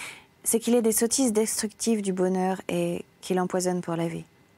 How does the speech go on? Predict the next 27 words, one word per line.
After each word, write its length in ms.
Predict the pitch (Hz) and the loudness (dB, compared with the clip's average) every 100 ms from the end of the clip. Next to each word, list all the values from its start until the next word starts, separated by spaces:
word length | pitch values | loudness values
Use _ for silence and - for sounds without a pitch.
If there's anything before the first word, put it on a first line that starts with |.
| _ _ | _ _
De 120 | 190 180 | -2 0
celle-là, 380 | 190 185 185 | 2 2 2
par 140 | 175 165 | 0 -2
exemple, 320 | 175 190 180 | 0 -2 -2
il 80 | 170 | -4
faut 200 | 180 170 - - - | -4 -6 -8 -12 -6
en 100 | 180 | -2
préserver 460 | 208 196 196 196 | 0 0 2 0
ses 240 | 190 180 180 | 0 0 0
amis, 260 | 180 165 - - _ | -2 -4 -10 -20 _
par 120 | 196 | 0
la 100 | 196 | 0
persuasion, 640 | 185 185 - 190 175 170 170 - _ - | 0 -2 0 0 0 -4 -8 -16 _ -2
par 140 | 196 | 0
la 100 | 190 | 2
violence, 460 | 180 180 170 180 - | 2 0 -2 -6 -2
par 160 | 196 | 0
la 100 | 190 | 0
fourbe, 300 | 185 175 170 | -2 -4 -4
par 220 | 180 185 | -4 -6
tous 100 | - | -2
les 80 | 202 | 0
moyens 260 | 190 185 175 | 2 0 -2
possibles. 400 | 170 - 185 180 _ _ _ _ _ _ - - - | -4 -6 -8 -14 _ _ _ _ _ _ -20 -20 -4
Si 160 | - 226 | 0 2
mon 140 | 214 | 4
ami, 440 | 214 233 254 233 | 6 6 6 6